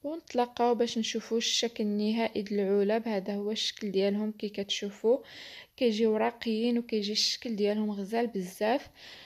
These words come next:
يعني الا شافهم شي واحد عندكم في المنزل ما يعرفش نهائيا انهم العلب ديال الطماطم المصبره اولا د الحليب. الشكل ديالهم كيجي راقي، الا جيتو تاخذوه من الاسواق راه كيتباعوا بواحد الثمن غالي بزاف.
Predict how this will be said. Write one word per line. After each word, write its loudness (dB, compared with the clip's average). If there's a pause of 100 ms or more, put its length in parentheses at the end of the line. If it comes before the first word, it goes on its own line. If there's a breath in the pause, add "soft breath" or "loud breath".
(140 loud breath)
يعني 4
الا 2
شافهم -2
شي -4
واحد -6
عندكم -4
في -8
المنزل 2
ما 0
يعرفش -2
نهائيا 0
انهم 0 (360 loud breath)
العلب 6
ديال 6
الطماطم 0
المصبره -2
اولا 0
د -6
الحليب. -2 (680 soft breath)
الشكل -4
ديالهم 2
كيجي 2
راقي، 0
الا 2
جيتو -4
تاخذوه -4
من 2
الاسواق -4
راه 0
كيتباعوا -2
بواحد -6
الثمن -2
غالي 2
بزاف. 0